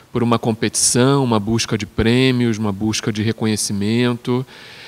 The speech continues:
é, e, o, enfim, uma coisa que fique no plano da, da, das vaidades pessoais, do aluno, do professor, e mais como um even-, um momento de intercâmbio,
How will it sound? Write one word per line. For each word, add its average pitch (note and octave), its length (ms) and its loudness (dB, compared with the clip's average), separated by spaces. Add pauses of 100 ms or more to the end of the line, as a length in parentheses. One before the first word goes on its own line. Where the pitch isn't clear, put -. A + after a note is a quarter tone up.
(180)
é, A2 480 8
e, A#2+ 160 6
o, G#2+ 360 -2
enfim, G2+ 280 -6
uma G2 140 -4
coisa G#2+ 200 -2
que - 100 -16
fique A#2 280 -6
no G#2 100 -2
plano G#2+ 380 -2
da, G2+ 260 2
da, G2 220 -6
das G2+ 180 -6
vaidades G#2 640 0
pessoais, G#2+ 720 0
do G2+ 100 -4
aluno, G#2 500 0
do F#2+ 120 -12
professor, C3+ 680 2 (680)
e A2 100 2
mais A2 400 4
como C3+ 220 0
um B2+ 80 4
even-, A2 340 2
um A#2 80 2
momento A#2 720 2
de A2 140 -2
intercâmbio, A#2 920 2